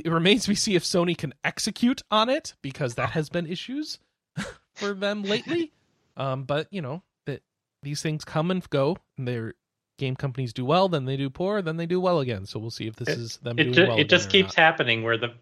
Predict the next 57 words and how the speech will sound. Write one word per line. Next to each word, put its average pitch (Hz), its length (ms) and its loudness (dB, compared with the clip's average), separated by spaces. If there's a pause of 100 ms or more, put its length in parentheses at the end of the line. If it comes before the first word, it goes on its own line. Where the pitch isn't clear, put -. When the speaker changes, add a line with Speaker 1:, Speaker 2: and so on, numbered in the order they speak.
(120)
Speaker 2:
the, 123 100 -4 (180)
the 120 140 -2
ones 127 280 -2
who 127 80 0
get 123 200 4
into 117 180 0
first 120 300 0
place 117 260 4
get 110 220 4
arrogant 120 560 6
and 113 260 0
Speaker 1:
Yeah. 120 60 -10 (500)
Speaker 2:
kinda 104 240 4
screw 123 300 4
things 120 320 6
up, 123 240 8
and 120 120 4
then 113 140 4
they 117 160 6
end 117 140 6
up 123 160 6
in 117 100 4
last 113 320 6
place, 123 280 4
and 147 60 -4 (800)
then 110 120 0
they 113 100 2
have 117 160 2
to - 60 -8
fix 190 260 4
things. 92 340 2 (280)
<laughs> - 120 -2 (560)
Speaker 1:
So, 185 260 4
Speaker 2:
That's 131 160 6
why, 131 220 10
Speaker 1:
um, 135 60 4
Speaker 2:
that's 123 180 4
why, 131 280 6 (100)
that's 147 160 2
why 165 80 10
Speaker 1:
this 147 60 6
is - 20 4
Speaker 2:
Game 143 160 8
Pass 147 180 8
Speaker 1:
good. - 80 -6
Speaker 2:
is 139 60 -8
so 143 100 4
good 139 140 2
on 147 100 6
Xbox, 202 320 4
Speaker 1:
This 202 120 2
is 175 40 0
a 190 40 4
Speaker 2:
you 190 80 8
know? - 20 2
Speaker 1:
competition 202 720 0
working 156 560 -2